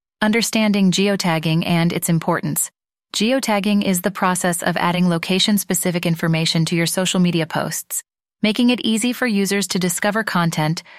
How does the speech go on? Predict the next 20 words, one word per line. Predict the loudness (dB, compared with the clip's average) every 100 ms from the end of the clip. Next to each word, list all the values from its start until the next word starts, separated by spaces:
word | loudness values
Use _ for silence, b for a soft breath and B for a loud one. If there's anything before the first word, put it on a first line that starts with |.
| B -2
based | -2 2
on | 2
their | 2
interests | 2 0 2 -2 -2 -6 -2
and | 0
whereabouts. | 2 0 0 0 -4 -6 -10 _ _ _ _ _ _ _
For | -2 0
businesses | 2 0 0 2 0 0
and | 0 0
influencers | 2 0 2 0 0 0
alike, | 2 0 0 -6 _ b b b -6
geotagging | 0 0 0 0 0 2 2
has | 0
become | 0 0 2
increasingly | 2 0 -2 0 0 2
important | 2 2 0 0 0
for | 0
targeting | 0 0 0 2 2
local | 2 0
customers | 0 -2 0 0 2 0